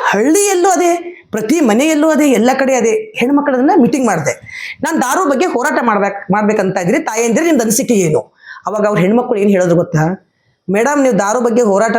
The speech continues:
ಮಾಡಿದ್ರೆ ನಮ್ ಗಂಡದ್ರು ಸತ್ತೇ ಹೋತಾರ." ಯಾಕ ಅಂದ್ರ ಆ ರೀತಿ ಅವ್ರು ಅಡಿಕ್ಟ್ ಆಗ್ಬಿಟ್ಟಾರ. So ಅದಕ್ಕೆ ನೀವು ಹೋರಾಟ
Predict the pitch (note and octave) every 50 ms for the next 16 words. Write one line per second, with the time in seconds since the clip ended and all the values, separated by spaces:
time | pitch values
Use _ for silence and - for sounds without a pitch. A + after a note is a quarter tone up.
0 | G#3+ G#3 G3+ A3+ B3 C4 C4+ B3 G#3 F#3 F#3 F3+ F3+ A3+ A3 - E3+ - - -
1 | A#3+ - G#3 G#3+ G3+ G3+ F#3+ E3+ D#3+ D3+ C#3 - - E3+ G3 A3+ C4 C#4 - A#3+
2 | A3 A3+ C4+ E4+ G4+ F#4 B3+ C#4 D4 D4+ D4 C4 B3 A3 - - F4+ F4+ E4+ A3+
3 | F3 D#3+ D#3+ - - - _ _ _ _ _ _ _ _ _ - G3+ - - G#3+
4 | E4+ - E4+ D#4+ C#4 - - D#4 C#4+ A#3+ F#3+ D3 - - - - - - - -
5 | - - E4 B3 A#3 - D#4+ - F#4 F4+ B3+ A3 A3+ C4+ C#4+ -